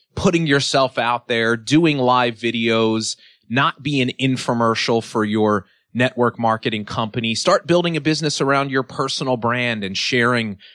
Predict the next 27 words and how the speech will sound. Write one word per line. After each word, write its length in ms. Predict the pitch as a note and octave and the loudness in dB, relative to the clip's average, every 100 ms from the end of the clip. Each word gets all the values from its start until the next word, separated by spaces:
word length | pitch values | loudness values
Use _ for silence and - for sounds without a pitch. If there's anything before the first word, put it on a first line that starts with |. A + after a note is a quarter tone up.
| _ _ | _ _
about 380 | - A#2 A2+ A2+ | -6 0 0 0
yourself 680 | A2+ A2 - B2+ A2 G#2 - | -4 -4 0 2 2 0 -4
and, 200 | F#2+ F#2 G2 | -12 -12 -12
and 180 | G2 | -10
your 140 | G2 G2+ | -6 -6
experiences 920 | - - C#3 C3 B2 A2+ G#2+ A2 F#2+ | -6 -6 -2 0 2 0 -2 -4 -4
and 180 | G2 G2+ | -6 -4
just 260 | - - - | -2 -2 -6
having 360 | - C#3+ F#3+ | -4 -2 0
people 260 | F3+ F#3+ F#3+ | -2 0 0
get 220 | D#3+ F3+ | 0 -2
to 100 | - | 0
know 200 | D3 F#3+ | 0 0
you. 280 | A#3+ C#2+ - _ _ _ _ _ | -2 -10 -14 _ _ _ _ _
You 80 | - | 0
know, 60 | B2+ | 2
you 120 | B2+ | 2
hear 260 | A#2+ B3 E4 | 2 4 4
that 200 | E3 A#2 | 4 4
a 20 | |
lot, 380 | G#2 G2 G2 - | 2 2 0 -4
but 240 | B2+ A#2+ A#2+ _ | -2 -2 -2 _
here's 440 | - A3 B3+ - | -10 -4 -4 -4
the 100 | A#2 | -4
reality. 500 | G2+ F2 E2+ C#2+ - _ _ _ _ _ _ _ _ | -2 -2 -4 -6 -14 _ _ _ _ _ _ _ _
Most 640 | A2 B2 E3 G3 G3 - | -10 2 4 4 2 -8
people, 440 | - B2+ - - | -6 -6 -6 -18